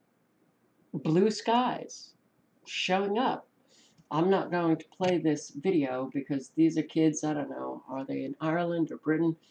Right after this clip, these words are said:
uh, doing a lot of cursing. But the, the, the girl who is filming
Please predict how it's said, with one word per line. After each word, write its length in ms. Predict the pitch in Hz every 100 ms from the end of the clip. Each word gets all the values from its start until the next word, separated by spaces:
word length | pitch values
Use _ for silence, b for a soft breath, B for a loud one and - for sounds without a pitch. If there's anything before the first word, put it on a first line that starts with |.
| b b 156
uh, 400 | 151 143 139 170
doing 260 | 156 170 151
a 60 |
lot 220 | 147 156 147
of 100 | -
cursing. 500 | 165 151 143 131 143 _ _ _ -
But 180 | 160 165
the, 320 | 156 151 147
the, 460 | 151 151 143 139 - - _ -
the 100 | 151
girl 380 | 170 196 190 180
who 260 | 170 165
is 520 | - 160 156 139 - - -
filming 680 | 190 247 247 131 131 165